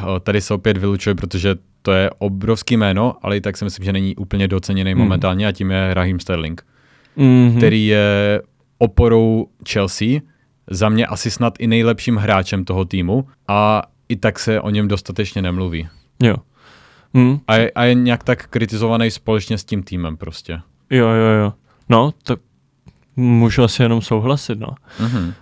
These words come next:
Speaker 2: Dalším hráčem, kterého jsem tady vybral, tak je, eh, do středu a tím je Mohamed Kudus, který tam dokáže
Speaker 1: Mhm.
Speaker 2: taky zahrát. A vlastně, eh, ten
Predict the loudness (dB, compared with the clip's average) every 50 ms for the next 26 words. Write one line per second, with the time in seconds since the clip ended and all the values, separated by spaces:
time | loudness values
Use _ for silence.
0 | -10 0 4 4 4 4 4 4 4 6 6 6 6 6 4 4 2 2 2 2
1 | 2 2 4 4 4 4 2 2 0 0 0 0 0 0 0 2 0 0 -2 -2
2 | 0 2 4 4 4 4 4 2 -2 -2 -2 0 2 4 6 6 6 4 2 0
3 | 0 2 2 4 4 6 6 4 2 0 -2 _ _ _ _ _ -10 -10 -6 2
4 | 4 4 4 4 -2 -6 -2 2 4 4 6 6 4 4 4 2 -2 -6 _ _
5 | _ _ _ -2 0 0 0 2 2 4 4 6 6 6 6 6 6 6 6 6
6 | 6 4 4 2 0 -2 0 0 2 4 2 0 0 -4 -10 -2 -2 0 0 2
7 | 2 2 4 4 4 4 4 4 4 4 2 2 4 4 4 6 6 4 4 4
8 | 4 2 2 0 -6 _ _ -20 -20 -20 -20 -20 -20 -20 -18 -6 2 2 4 6
9 | 6 4 4 4 2 2 4 6 6 6 6 6 4 2 0 -2 -4 -2 0 2
10 | 4 4 4 2 2 0 2 2 4 4 4 4 2 0